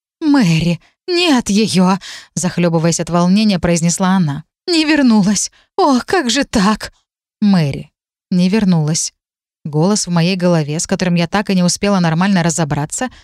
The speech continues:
зарычал в унисон со мной. Этот кто-то тоже понимал, кто за этим всем стоит. Малолетний предатель. «Стой! Одна пойдёшь её искать, сама можешь заблудиться. Ночь на дворе».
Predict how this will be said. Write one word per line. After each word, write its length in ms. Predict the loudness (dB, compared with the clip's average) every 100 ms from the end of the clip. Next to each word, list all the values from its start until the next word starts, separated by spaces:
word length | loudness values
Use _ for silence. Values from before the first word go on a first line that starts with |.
| _ -8
зарычал 600 | -2 -2 -2 -2 -2 0
в 60 |
унисон 460 | 2 2 0 -2 -2
со 200 | -2 -2
мной. 400 | 0 2 0 -6 _ _ _ _ _ _
Этот 360 | -4 -2 -4
кто-то 420 | -6 -4 -2 0 -4
тоже 400 | 0 0 0 -2
понимал, 580 | 0 2 2 2 0 -4 _ _
кто 360 | -16 -2 0 0
за 140 | 0
этим 380 | 0 0 0 -2
всем 280 | 0 -2 -2
стоит. 540 | 0 0 0 -2 -6 _ _ _ -2
Малолетний 720 | 0 2 0 0 -2 -2 -2
предатель. 720 | 0 0 0 -2 -4 -12 -14 _ _ _ _ _ _ _
«Стой! 500 | -14 -2 0 0 -2 _ _
Одна 340 | -2 0 0
пойдёшь 380 | 2 0 0 0
её 200 | 0 0
искать, 300 | -2 -2 -2
сама 300 | 0 0 2
можешь 320 | 2 2 0
заблудиться. 580 | -2 0 0 0 -4 0
Ночь 260 | 0 0 0
на 100 | 0
дворе». 380 | 0 0 -2